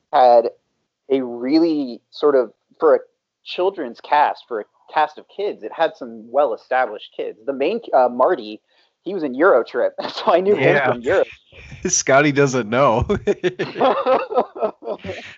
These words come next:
Speaker 2: Oh, man.
Speaker 1: I think that's what
Speaker 2: Um,
Speaker 1: intrigued me from the get-go was, and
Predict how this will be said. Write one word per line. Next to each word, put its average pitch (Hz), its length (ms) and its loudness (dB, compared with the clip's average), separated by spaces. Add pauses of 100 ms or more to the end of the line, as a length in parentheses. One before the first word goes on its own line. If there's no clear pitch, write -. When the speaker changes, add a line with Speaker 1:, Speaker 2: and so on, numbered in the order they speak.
Speaker 2:
Oh, 127 220 -2
man. 110 500 -6 (1160)
Speaker 1:
I - 60 -10
think - 40 -10
that's 110 420 -4
what 165 100 -8
Speaker 2:
Um, 131 80 -10
Speaker 1:
intrigued - 380 -20
me 127 140 -20
from 127 100 -20
the 113 80 -12
get-go 127 460 -6
was, 110 540 -10 (140)
and 123 200 -14